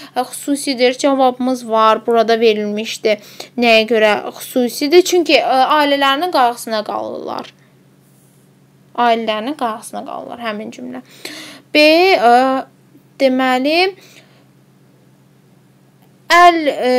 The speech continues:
ilə hazırlanan hədiyyələrin qiyməti neçəyə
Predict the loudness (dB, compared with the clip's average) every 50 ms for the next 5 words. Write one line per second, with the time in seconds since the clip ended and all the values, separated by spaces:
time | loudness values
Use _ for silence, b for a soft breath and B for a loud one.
0 | 0 0 0 0 2 2 2 2 2 2 0 0 0 -2 -4 -2 -2 0 0 0
1 | 0 0 0 0 2 2 2 4 4 4 2 2 0 -2 0 0 2 2 2 2
2 | 0 -2 -2 -2 0 0 0 0 0 -2 -2 -2 -2